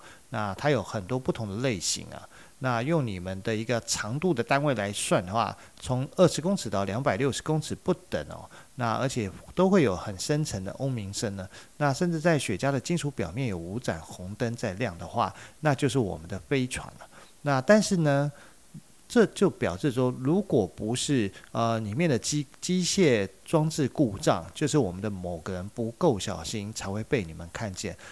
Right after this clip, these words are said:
要不然基本上你是看不到我们的飞船。那原理呢，在后面我会再跟你解释为什么。那如果说呢，你还看到其他的这种不明飞行物呢，通常就是属于其他的外星种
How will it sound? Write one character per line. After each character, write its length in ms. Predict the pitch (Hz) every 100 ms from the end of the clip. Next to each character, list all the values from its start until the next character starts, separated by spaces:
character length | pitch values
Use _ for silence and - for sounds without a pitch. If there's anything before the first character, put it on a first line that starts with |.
| -
要 140 | - 165
不 60 |
然 120 | 180 139
基 140 | 185
本 160 | 147 87
上 200 | 139 87
你 60 |
是 160 | - 135
看 240 | - 185 135
不 100 | 107
到 140 | 127
我 40 | 87
们 80 |
的 120 | 90 90
飞 260 | 151 139
船。 260 | 143 85 - - - -
那 180 | 147 123
原 320 | 107 104 131
理 160 | 147 87
呢， 240 | 87 90
在 180 | - 123
后 180 | 104 131
面 240 | 117 104
我 80 | 82
会 380 | - 113 104 95 - - - -
再 140 | 185
跟 120 | 165
你 120 | 151 139
解 200 | - 156
释 180 | 95 90
为 160 | - 123
什 180 | - 92
么。 180 | 67 - - - -
那 240 | 143 123 - - -
如 160 | 175 208
果 120 | 135
说 220 | 127 151
呢， 260 | 151 147 151 - - - -
你 220 | - 113 92
还 220 | - 117
看 180 | 180 180
到 100 | 143
其 240 | - -
他 220 | 104 127
的 100 | 117
这 100 | 101
种 140 | 120 87
不 100 | 175
明 220 | 123 95
飞 160 | 104 135
行 180 | - 101
物 140 | 123
呢， 160 | 101 87
通 220 | - 156
常 120 | 110
就 120 | 98
是 100 | 110
属 380 | 110 - 90 82
于 180 | 85 87
其 320 | - - 95
他 240 | - 117 110
的 100 | 98
外 220 | 135 107
星 160 | 117
种 220 | 131 101